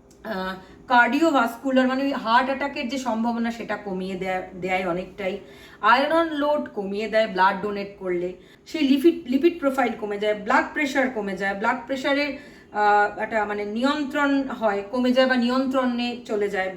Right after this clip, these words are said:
ব্লাড প্রেশার। আহ, সুতরাং, আহ, আমি রক্ত দান করলে, আহ,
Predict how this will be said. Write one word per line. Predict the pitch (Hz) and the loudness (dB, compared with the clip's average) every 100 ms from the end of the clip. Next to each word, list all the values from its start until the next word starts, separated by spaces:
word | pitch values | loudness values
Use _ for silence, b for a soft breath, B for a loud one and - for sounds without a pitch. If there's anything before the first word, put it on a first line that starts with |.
| 170 | -6
ব্লাড | 196 190 - | -6 -6 -8
প্রেশার। | 180 190 185 - B B B B B | -10 -6 -8 -8 B B B B B
আহ, | 220 220 214 - - - - - | 0 2 2 -2 -14 -20 -20 -12
সুতরাং, | 269 330 415 - B B B - | 0 2 2 -2 B B B -2
আহ, | 220 226 | 0 0
আমি | 247 262 392 | 0 2 6
রক্ত | 330 294 - 226 | 6 4 2 4
দান | 240 233 269 | 6 4 2
করলে, | 254 254 180 165 185 - _ - | 2 2 2 -2 -6 -12 _ -16
আহ, | 208 | -14